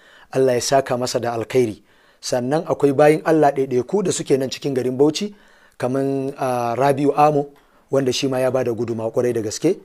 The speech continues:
akwai kuma Ahmadu Laushi, wanda shi ma ya ba da gudumawa. Wa'annan da sauran dai duk wanda suka ba da gudumawa, wanda ba sai mun iya ambaton kowa da kowa ba.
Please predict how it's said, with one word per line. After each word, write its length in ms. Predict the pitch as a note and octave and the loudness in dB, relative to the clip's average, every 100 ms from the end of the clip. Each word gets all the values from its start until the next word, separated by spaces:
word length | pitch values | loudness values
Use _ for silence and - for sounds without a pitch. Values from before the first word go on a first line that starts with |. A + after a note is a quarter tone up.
| _ - _ | _ -20 _
akwai 220 | - C#3 C3+ | 0 2 4
kuma 180 | C#3 | 2
Ahmadu 300 | C3+ A#2+ A#2 | -2 -2 -2
Laushi, 420 | A#2 C#3+ D#3 G3 G3 - - | 2 2 2 -2 -8 -14 -2
wanda 180 | C#3 B2+ | 0 0
shi 140 | - | 0
ma 100 | B2 | -2
ya 100 | B2 | -2
ba 120 | A#2+ A#2+ | -2 -4
da 80 | |
gudumawa. 340 | G#2+ A2+ G#2 G#2 C#3+ | -4 -6 -6 -2 0
Wa'annan 360 | F#3+ D#3 E3 - - - - - | 0 0 -2 -4 -12 -20 -20 -6
da 100 | B2+ | -4
sauran 580 | - D#3+ E3 F3 F3+ F3+ | 0 4 8 8 8 6
dai 120 | F3 | 6
duk 360 | D#3+ C3 A#3+ A#3 | 6 2 -2 4
wanda 320 | B3 A#3+ G#3+ | 4 6 4
suka 280 | - F#3+ E3 | 2 2 4
ba 200 | D3 D#3 | 6 6
da 80 | C#3+ | 4
gudumawa, 640 | B2+ C#3 C3+ B2+ B2 C#3 - - _ _ _ | 2 2 2 4 4 4 0 -18 _ _ _
wanda 460 | C3 C#3 C3 B2+ B2 | 4 4 2 -2 0
ba 160 | A#2+ | -2
sai 180 | A#2 D#3+ | 0 2
mun 240 | D#3 D#3 - | 2 0 2
iya 240 | E3 D3 C3 | 4 4 2
ambaton 380 | B2+ C3+ C3+ | -2 -2 -2
kowa 260 | C3 C3+ C3+ | 0 2 4
da 100 | B2 | 2
kowa 260 | - C3 C3 | 2 4 4
ba. 140 | E3+ | 2